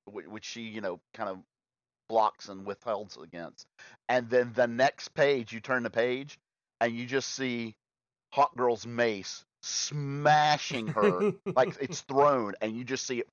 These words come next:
Speaker 1: full force, just smashing her in the face. And it is like, "Damn!"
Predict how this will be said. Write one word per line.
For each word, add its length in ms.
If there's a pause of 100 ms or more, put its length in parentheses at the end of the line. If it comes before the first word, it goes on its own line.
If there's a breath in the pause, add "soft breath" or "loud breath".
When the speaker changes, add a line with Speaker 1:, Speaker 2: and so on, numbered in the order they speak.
Speaker 1:
full 180 (100)
force, 300 (300 loud breath)
just 220
smashing 600
her 140
in 80
the 60
face. 360
And 100
it 120
is 100
like, 180 (460 loud breath)
"Damn!" 720